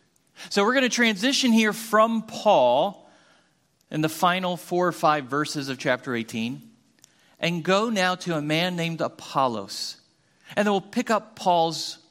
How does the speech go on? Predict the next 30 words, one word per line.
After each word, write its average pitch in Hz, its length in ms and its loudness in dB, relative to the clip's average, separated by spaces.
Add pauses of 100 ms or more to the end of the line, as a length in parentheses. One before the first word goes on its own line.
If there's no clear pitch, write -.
(300)
journey 165 480 0
again 135 580 -2 (500)
at 135 160 -6
the 156 40 -6
beginning 151 300 -2
of 139 80 -6
chapter 135 300 -4
nineteen 143 600 -2
next 117 280 -4
week. - 320 -10 (1900)
Luke 220 280 2
tells 156 280 2
us 175 140 -2
that 175 160 -4
there 185 100 2
was 165 220 0
a 160 80 0
Jew 160 640 0
named 175 500 -2 (120)
Apollos. 131 920 -4 (680)
He 208 120 2
was 185 160 -2
a 175 100 2
native 214 720 0
of 151 200 -2 (140)
Alexandria. 147 1200 -2 (640)
This 269 160 0
is 233 140 -2
important 175 420 -2
information 143 760 -2